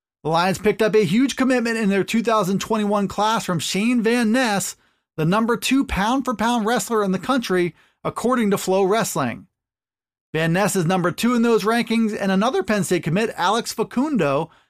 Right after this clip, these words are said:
checks in at number four. The early projection is that Van Ness could factor into Penn State's plans at one hundred and forty-nine pounds.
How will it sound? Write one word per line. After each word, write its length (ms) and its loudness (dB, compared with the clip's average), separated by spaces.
checks 240 -2
in 100 2
at 120 0
number 240 0
four. 580 -2
The 60 -4
early 280 2
projection 500 0
is 140 0
that 160 0
Van 320 0
Ness 200 0
could 240 -4
factor 380 -2
into 160 0
Penn 220 -2
State's 240 -4
plans 500 -2
at 200 -2
one 180 0
hundred 240 0
and 120 -2
forty-nine 540 0
pounds. 600 -2